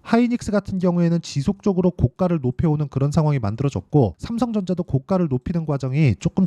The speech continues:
긴 텀으로 만들어내고 있는데, 상대적으로 보면 가격대 상승폭이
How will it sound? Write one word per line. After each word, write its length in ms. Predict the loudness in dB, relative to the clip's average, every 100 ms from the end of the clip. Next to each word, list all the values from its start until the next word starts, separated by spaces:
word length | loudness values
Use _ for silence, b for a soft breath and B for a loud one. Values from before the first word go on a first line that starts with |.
| -2
긴 1080 | -4 4 8 8 8 6 6 4 4 0
텀으로 720 | 0 0 2 2 4 4 4
만들어내고 540 | 2 2 2 2 2 0
있는데, 440 | -2 0 2 2 2
상대적으로 560 | -6 -2 2 2 2 0
보면 560 | -2 -2 0 -2 -4 -8
가격대 560 | -4 0 2 0 0 -2
상승폭이 840 | 0 -2 -4 -4 -4 0 0 0